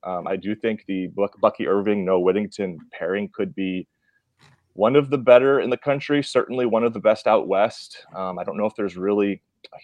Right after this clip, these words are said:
huge amount of competition, or I don't know if there's even that much pushback to that statement.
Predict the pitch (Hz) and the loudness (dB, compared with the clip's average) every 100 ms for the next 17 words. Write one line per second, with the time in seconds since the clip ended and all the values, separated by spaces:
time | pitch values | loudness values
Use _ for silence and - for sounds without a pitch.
0 | - 117 107 101 90 - 101 - - 101 | -6 -4 -4 -6 -8 -6 -8 -8 -8 -6
1 | - 101 90 87 95 - 95 92 90 87 | -6 -6 -6 -4 -6 -6 -8 -6 -6 -6
2 | 85 - - 107 - 101 90 - 92 85 | -6 -8 -8 -8 -4 -2 -4 -2 -4 -4
3 | - 87 - 113 | -6 -8 -4 -6